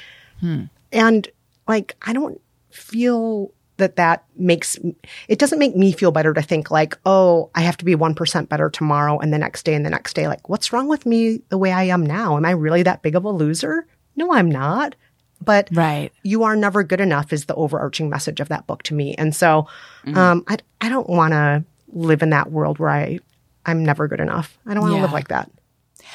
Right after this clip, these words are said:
Speaker 1: I will say there is one self-help book that did help me a ton that my therapist recommended many years ago.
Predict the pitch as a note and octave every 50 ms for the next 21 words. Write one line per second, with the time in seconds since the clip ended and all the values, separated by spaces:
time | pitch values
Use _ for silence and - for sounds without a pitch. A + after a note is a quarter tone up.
0 | - - - - B3+ B3+ A3+ C#4+ F4 A4 A4+ - - D#4 C#4 C4 A#3 F3+ F#3 F#3
1 | F3+ - - - G#3 A3 A3+ A#3 A#3+ A#3+ A#3+ A#3 A#3 - - - - _ _ _
2 | _ _ - F3 E3+ F3+ F#3+ G#3 A3 B3 C4+ D4 D4+ D4 C#4+ - - _ _ _
3 | _ _ _ - - - A3 G3 F#3+ F3+ - F#3 F#3 E3 D3 - - - C#3+ C3
4 | C3 - - - D#3+ D3 - - _ _ - F#3+ F#3 F#3 F#3 F#3 F3+ F3+ E3 F3
5 | E3+ - _ _ _ _ _ _ _ _ _ _ _ _ _ _ _ _ _ _
6 | _ _ _ - - - - G#3 A3 G3+ - F#3 F#3 F3 D3+ C3+ - - - -
7 | F3 D#3+ C#3+ C3 B2+ A#2 A2 A2+ D3 - _ _ _ _ _ _ _ _ _ -
8 | F#3+ F#3+ F3+ E3+ E3+ D#3+ - - A3+ A#3+ A#3+ A#3 A#3 - F#3+ F3 - - E3+ D#3
9 | - D#3 D3+ D3+ D3 C#3+ C#3+ D3+ C#3+ C#3 C#3 C3 A2+ C#3+ C#3+ C#3 D3 D#3 F3+ G3
10 | G3+ F#3 E3+ E3 E3+ D3+ C#3+ C#3 D3 C3+ C#3 C3 B2+ B2+ B2 A#2 A#2+